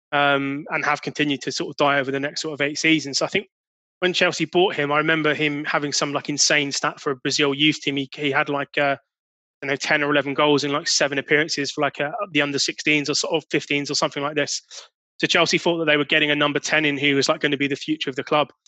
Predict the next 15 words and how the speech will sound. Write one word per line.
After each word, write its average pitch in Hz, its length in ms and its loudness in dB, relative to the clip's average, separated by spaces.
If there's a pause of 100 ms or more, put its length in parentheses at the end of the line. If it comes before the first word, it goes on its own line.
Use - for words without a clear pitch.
(320)
And 147 100 -4
then 147 300 2
football 160 280 0
completely 151 380 -4
changed, 147 400 0
and 143 80 -6
he 151 140 0
just - 180 -2
obviously 151 320 -4
has 139 100 0
never 143 220 0
been 139 100 -2
able 139 160 -4
to 139 120 -6
adapt. 147 420 -2